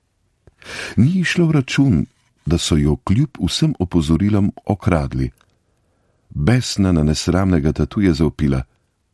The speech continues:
"Ukradli ste mi uro, takoj mi jo vrnite." Ko je to izrekla, je izvlekla pero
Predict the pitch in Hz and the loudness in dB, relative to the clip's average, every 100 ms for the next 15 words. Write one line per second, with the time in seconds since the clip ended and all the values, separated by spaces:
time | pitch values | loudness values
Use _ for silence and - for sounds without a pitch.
0 | _ _ - - 110 - 104 104 98 101 | _ _ -20 -2 -2 2 2 2 2 -2
1 | - 87 80 - 113 101 76 67 - - | 0 0 0 0 2 2 2 -2 -14 -4
2 | 110 - 156 113 80 76 76 80 - 76 | -4 0 2 4 2 2 2 2 0 -4
3 | - _ _ _ _ _ _ _ _ _ | -4 _ _ _ _ _ _ _ _ _
4 | _ _ _ _ _ - 73 78 85 73 | _ _ _ _ _ -2 -2 2 2 2
5 | 73 85 - 95 95 _ _ _ _ _ | 2 0 0 0 0 _ _ _ _ _
6 | - 82 98 98 82 80 110 - 85 - | -4 0 0 0 2 2 2 2 -2 0
7 | 78 90 127 | 2 2 2